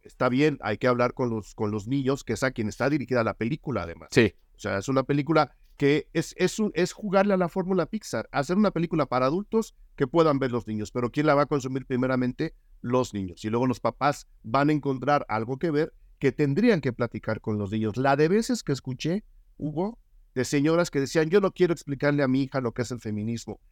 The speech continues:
Speaker 1: La de veces que lo
Speaker 2: Ah,
Speaker 1: escuché.
Speaker 2: no,
Speaker 1: ¿Por qué?
Speaker 2: ese es, sí, no, esa es
Speaker 1: ¿Por
Speaker 2: otra
Speaker 1: qué? Porque
Speaker 2: discusión.
Speaker 1: la, no, no, es la misma, porque eso comprueba que el supuesto feminismo que está promoviendo falsamente Barbie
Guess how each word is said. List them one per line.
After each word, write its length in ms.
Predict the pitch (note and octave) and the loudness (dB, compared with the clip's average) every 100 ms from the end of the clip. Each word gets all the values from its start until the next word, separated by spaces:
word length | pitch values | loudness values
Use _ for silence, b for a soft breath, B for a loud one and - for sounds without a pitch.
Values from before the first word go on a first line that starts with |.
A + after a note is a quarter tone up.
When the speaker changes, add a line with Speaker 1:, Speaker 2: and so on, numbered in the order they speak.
| - | -12
Speaker 1:
La 300 | B2 C#3 C#3 | -4 2 2
de 140 | C#3+ | 4
veces 360 | D#3 F#3+ - F3+ | 2 2 0 0
que 60 | F3+ | 4
lo 60 | |
Speaker 2:
Ah, 140 | A#3+ C4 | 6 6
Speaker 1:
escuché. 380 | C4 B3+ A3+ | 6 6 4
Speaker 2:
no, 360 | G3 G#3+ A#3 A3+ | 4 4 6 6
Speaker 1:
¿Por 160 | G#3+ G#3 | 6 6
qué? 100 | G3+ | 4
Speaker 2:
ese 100 | A#3+ | 4
es, 180 | - _ _ _ | -2 _ _ _
sí, 300 | - G3+ G#3 | 2 6 6
no, 100 | G3 | 6
esa 120 | G3 | 6
es 60 | A3+ | 6
Speaker 1:
¿Por 140 | D4 | 8
Speaker 2:
otra 100 | C4+ | 8
Speaker 1:
qué? 220 | F#3 G#3 E3 | 8 6 6
Porque 280 | E3+ F#3+ F#3+ | 6 8 8
Speaker 2:
discusión. 20 | C#3 | 6
Speaker 1:
la, 140 | A2 _ _ _ _ _ - | -2 _ _ _ _ _ -4
no, 260 | D3+ G#3+ | 2 4
no, 220 | G#3+ A3+ F#3+ | 6 6 4
es 160 | F3+ | 2
la 100 | G#3 | 2
misma, 420 | F#3+ B3+ A3+ C#3+ | 2 0 0 0
porque 280 | C3+ B2+ D3+ | 0 -2 0
eso 180 | E3 G#3+ | 0 0
comprueba 640 | A#3+ A3+ A#3+ A3+ E3+ F3+ - - - - | 0 2 6 6 6 0 -10 -20 -16 0
que 140 | D3 | 0
el 120 | C3 - | 0 -4
supuesto 600 | - C#3+ D3+ F3+ - - | -6 -4 0 0 2 0
feminismo 720 | F3+ D#3+ E3 G3 G3 C3+ A2+ | 0 0 2 2 0 -2 -2
que 80 | A2+ | -4
está 240 | - C#3+ | 0 0
promoviendo 800 | F3+ D#3 D3+ D3 E3 D#3 A2+ G2 _ - - - | 0 0 0 2 2 2 0 -4 _ -20 -20 -4
falsamente 680 | A#2+ C#3+ C#3+ C#3+ C#3+ - F2+ | -2 0 2 0 0 -4 -4
Barbie 380 | B2+ B2+ B2+ | 0 0 0